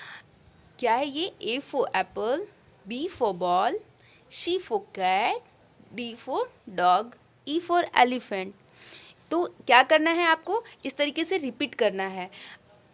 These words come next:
आप A for apple, B for ball, C for cat, D for dog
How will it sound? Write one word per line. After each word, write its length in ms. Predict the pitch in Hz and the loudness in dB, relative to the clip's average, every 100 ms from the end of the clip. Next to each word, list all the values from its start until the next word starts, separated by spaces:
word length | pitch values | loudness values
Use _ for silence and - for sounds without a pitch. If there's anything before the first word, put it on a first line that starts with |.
| _ _ _ - | _ _ _ 2
आप 260 | 220 240 285 - - - - _ _ - - - | 2 2 -8 -10 -20 -20 -20 _ _ -20 -20 -8
A 140 | 233 294 - | -6 -6 -4
for 140 | 240 - | -2 0
apple, 440 | 180 - 240 339 440 - - | -2 -2 -2 -2 -4 -12 -20
B 180 | 185 247 349 | -10 -6 -6
for 220 | 254 214 185 | -2 -4 -2
ball, 340 | 185 185 254 403 - - | 0 0 0 -4 -16 -12
C 300 | - - 302 | -8 -4 -4
for 220 | 349 240 220 196 | -2 -6 -4 -4
cat, 260 | 185 233 277 - - - - 190 | 0 -2 -4 -20 -20 -20 -18 -10
D 180 | 262 370 - | -6 -6 0
for 120 | 226 196 | 0 2
dog 320 | 190 202 | 0 0